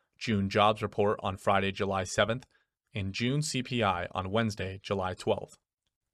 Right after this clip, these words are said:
Growth-related data is in focus this week, with flash P M Is due on Friday.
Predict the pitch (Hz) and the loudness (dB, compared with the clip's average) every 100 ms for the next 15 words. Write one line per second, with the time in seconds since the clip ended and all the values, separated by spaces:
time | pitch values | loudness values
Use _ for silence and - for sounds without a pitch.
0 | _ _ _ _ _ _ _ - 107 101 | _ _ _ _ _ _ _ 2 2 2
1 | - 104 98 98 101 98 98 - 104 98 | 0 0 2 0 0 2 2 0 -4 -6
2 | - 107 104 92 101 - 107 110 - _ | 2 0 0 -4 -4 -4 -6 -8 -10 _
3 | _ - 101 - 110 117 147 - 151 131 | _ -6 -6 -2 2 4 4 -2 -4 0
4 | 101 101 104 - 95 95 - 90 - 104 | 2 0 -2 -6 -6 -4 -6 -8 -2 0
5 | 98 98 | 0 -4